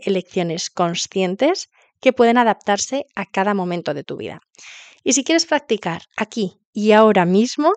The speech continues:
quiero que anotes un alimento que te genere culpa y que reformules tu percepción sobre él.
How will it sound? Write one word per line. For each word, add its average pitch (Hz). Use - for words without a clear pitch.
quiero 269
que 262
anotes 254
un 285
alimento 277
que 226
te 226
genere 202
culpa 240
y 269
que 262
reformules 285
tu 269
percepción 208
sobre 165
él. -